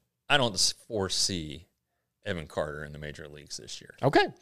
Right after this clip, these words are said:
Speaker 2: And that's fine. That, that's the, the thing to address. Now, we gotta get back to what really needs to be addressed, and that has to go back to the bullpen and, and what they're gonna do there. Who do,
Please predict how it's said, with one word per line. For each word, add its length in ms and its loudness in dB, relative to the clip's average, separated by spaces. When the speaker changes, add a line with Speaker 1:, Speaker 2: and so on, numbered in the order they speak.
Speaker 2:
And 120 6
that's 200 10
fine. 420 8
That, 280 8
that's 260 8
the, 160 8
the 200 8
thing 240 6
to 60 10
address. 340 10
Now, 200 10
we 240 6
gotta 220 10
get 200 8
back 200 8
to 80 0
what 180 10
really 260 10
needs 200 4
to 160 6
be 200 4
addressed, 480 6
and 160 6
that 120 12
has 240 8
to 80 0
go 160 12
back 220 10
to 80 4
the 80 2
bullpen 680 4
and, 180 2
and 120 2
what 160 6
they're 100 6
gonna 200 6
do 160 6
there. 240 8
Who 160 8
do, 120 8